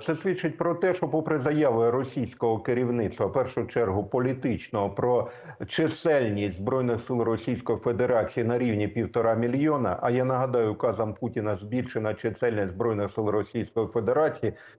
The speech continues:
реальних боєздатних підрозділів обмаль.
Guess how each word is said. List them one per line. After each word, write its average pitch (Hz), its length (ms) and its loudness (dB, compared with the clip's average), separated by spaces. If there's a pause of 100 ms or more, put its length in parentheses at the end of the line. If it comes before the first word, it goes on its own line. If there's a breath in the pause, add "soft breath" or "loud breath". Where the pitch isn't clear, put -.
реальних 127 800 2
боєздатних 120 760 -2 (100)
підрозділів 117 920 0 (180)
обмаль. 98 400 -2